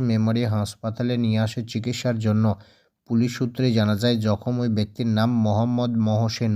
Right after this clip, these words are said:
বাড়ি পান্ডুয়া থানা এলাকায়। পুলিশ সূত্রে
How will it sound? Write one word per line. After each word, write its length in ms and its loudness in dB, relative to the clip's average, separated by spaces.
বাড়ি 260 0
পান্ডুয়া 500 0
থানা 360 -4
এলাকায়। 460 0
পুলিশ 300 0
সূত্রে 320 -2